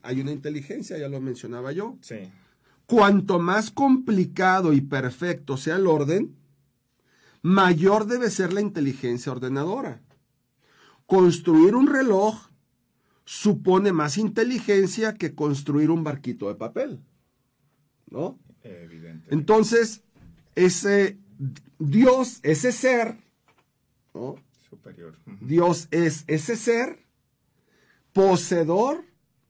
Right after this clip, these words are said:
Speaker 1: de esa inteligencia ordenadora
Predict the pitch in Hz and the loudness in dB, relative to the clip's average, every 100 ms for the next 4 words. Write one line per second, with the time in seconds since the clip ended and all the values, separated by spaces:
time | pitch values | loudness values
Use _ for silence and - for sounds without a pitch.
0 | _ _ _ _ _ - 135 165 170 - | _ _ _ _ _ -8 0 0 0 -4
1 | _ _ 185 208 202 226 233 220 - 151 | _ _ 4 6 4 0 0 -2 -2 -2
2 | 147 139 160 165 170 175 151 135 120 127 | -2 -4 -2 -2 -4 -6 -6 -6 -6 -6
3 | 131 131 160 208 233 277 | -6 -2 -2 0 -2 -6